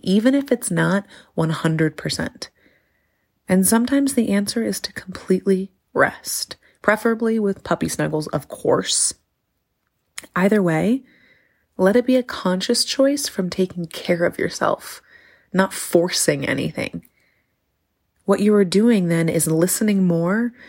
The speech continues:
building a stronger connection to yourself, and allowing yourself the rest needed to come back stronger.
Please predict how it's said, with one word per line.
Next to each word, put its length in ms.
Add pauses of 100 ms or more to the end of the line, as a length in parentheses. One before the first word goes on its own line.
(140)
building 240
a 40
stronger 540
connection 640
to 100
yourself, 520
and 100
allowing 680
yourself 460
the 100
rest 400
needed 380
to 80
come 200
back 280
stronger. 1000